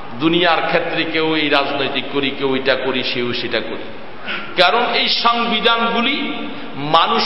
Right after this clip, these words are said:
রচিত। মানুষ এই সংবিধান তৈরি করছে কোথার থেকে? মানুষ বিভিন্ন ফল ফুল খাইছে, হ্যাঁ,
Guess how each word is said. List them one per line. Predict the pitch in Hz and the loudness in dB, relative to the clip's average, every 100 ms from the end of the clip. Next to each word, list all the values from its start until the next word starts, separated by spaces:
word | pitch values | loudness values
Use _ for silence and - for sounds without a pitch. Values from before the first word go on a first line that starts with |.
| - | 0
রচিত। | 185 - 147 143 123 104 - - - - - 127 143 | 0 0 -2 2 2 0 -4 -6 -8 -8 -8 -6 2
মানুষ | 180 202 233 226 | 4 4 2 0
এই | 220 | 0
সংবিধান | - 208 202 208 214 214 208 | 0 0 0 0 2 2 2
তৈরি | 208 202 | 0 0
করছে | 196 202 - 208 | 0 -2 0 -2
কোথার | 196 190 202 196 | 0 2 0 0
থেকে? | 220 262 - - - - - - - - - 147 170 | -2 -2 -4 -6 -10 -10 -10 -10 -10 -10 -10 -6 2
মানুষ | 185 190 208 - - - - - - 131 | 2 4 2 0 -2 -6 -8 -10 -10 -4
বিভিন্ন | 185 190 202 202 190 | -2 -2 -2 0 0
ফল | 190 180 180 | 2 2 2
ফুল | 175 180 185 185 | 0 0 0 0
খাইছে, | 175 175 170 170 - - - - - | 0 0 -2 -2 -4 -8 -10 -10 -2
হ্যাঁ, | 131 165 | 0 2